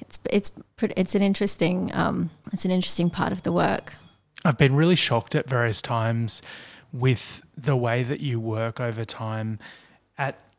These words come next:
Speaker 2: you know, there's a real wave of creative destruction <laughs> in, in developing some of these works. You know, visiting you in the studio and seeing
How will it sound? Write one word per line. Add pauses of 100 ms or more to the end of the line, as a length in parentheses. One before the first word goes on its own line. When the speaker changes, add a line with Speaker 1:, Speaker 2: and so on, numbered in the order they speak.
(100)
Speaker 2:
you
know,
there's
a
real
wave
of
creative
destruction
<laughs>
in, (320)
in
developing
some
of
these
works.
You
know,
visiting
you
in
the
studio
and
seeing